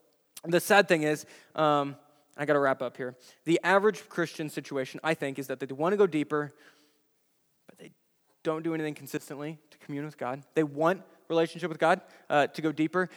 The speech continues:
but they don't do anything to make it happen, and they have no plan to make anything happen because of that.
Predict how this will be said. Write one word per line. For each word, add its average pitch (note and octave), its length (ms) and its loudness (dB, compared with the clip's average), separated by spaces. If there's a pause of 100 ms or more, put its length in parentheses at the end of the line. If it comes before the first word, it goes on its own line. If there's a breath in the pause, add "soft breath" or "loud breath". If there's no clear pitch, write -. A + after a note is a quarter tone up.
(140 loud breath)
but D3+ 240 4
they D3 120 4
don't E3+ 180 2
do - 200 -4
anything F3+ 360 -2
to - 80 -8
make D#3+ 160 -2
it C#3+ 80 0
happen, D#3 440 0 (760 soft breath)
and E3 80 -8
they E3 40 -4
have D#3+ 100 -4
no E3 160 -2
plan E3+ 280 -4
to D3+ 40 -4
make D#3 400 0
anything C3+ 440 -8 (180)
happen C3 380 -6
because C3 240 -6
of B2+ 80 -8
that. A#2+ 160 -8